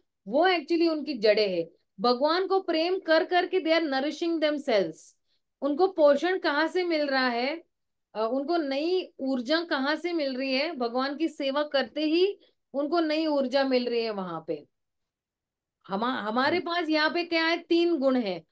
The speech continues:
Speaker 1: और यहाँ पे तीन गुण हमें क्या कर रहे हैं? बांध रहे हैं बार बार, बार बार, बार बार। इसलिए हम छुटका-, हमारा नरिशमेंट मिल रहा है और इसलिए हम उलझ रहे हैं। वहां पे वो लोग मुक्त है।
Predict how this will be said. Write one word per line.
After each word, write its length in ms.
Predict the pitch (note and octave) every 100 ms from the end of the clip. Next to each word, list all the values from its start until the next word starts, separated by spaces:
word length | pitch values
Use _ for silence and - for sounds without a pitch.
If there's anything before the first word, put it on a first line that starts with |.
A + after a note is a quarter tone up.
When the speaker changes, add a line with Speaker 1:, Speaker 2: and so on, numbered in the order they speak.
| _ _ -
Speaker 1:
और 120 | C4+
यहाँ 320 | B3+ C4+ E4+
पे 100 | F#4+
तीन 440 | F#4+ E4 F4 F#4+
गुण 180 | E4 F4+
हमें 240 | E4+ F4 D#4
क्या 180 | E4+
कर 160 | D#4+ E4
रहे 100 | E4+
हैं? 140 | E4
बांध 340 | C4 C#4 E4 F4
रहे 160 | E4+
हैं 160 | E4+ D4+
बार 280 | C4+ C#4 C4+
बार, 300 | C4+ C#4 C#4
बार 300 | B3 B3+ B3+
बार, 220 | B3+ B3+
बार 280 | A3+ A3 A3
बार। 300 | F#3 E3 - _ _ _ -
इसलिए 260 | B3+ F4
हम 160 | E4 F#4+
छुटका-, 340 | E4+ D#4 -
हमारा 380 | A3 B3+ D4+ F4
नरिशमेंट 600 | F4 D#4+ E4+ D#4 E4+ E4+
मिल 180 | D#4 D4+
रहा 120 | D#4
है 60 | D#4+
और 80 | D#4
इसलिए 220 | D4 D#4+
हम 80 | D#4+
उलझ 380 | D4 C#4+ C#4
रहे 200 | C#4+ B3+
हैं। 260 | A#3+ C#4 F#4+ _ _ _ _ G#3
वहां 280 | A#3 C4 D4+
पे 120 | G4+
वो 140 | F4+
लोग 260 | F#4 F4+ C#4+
मुक्त 400 | B3+ F#4 - G4
है। 420 | D4 A#3 D#3+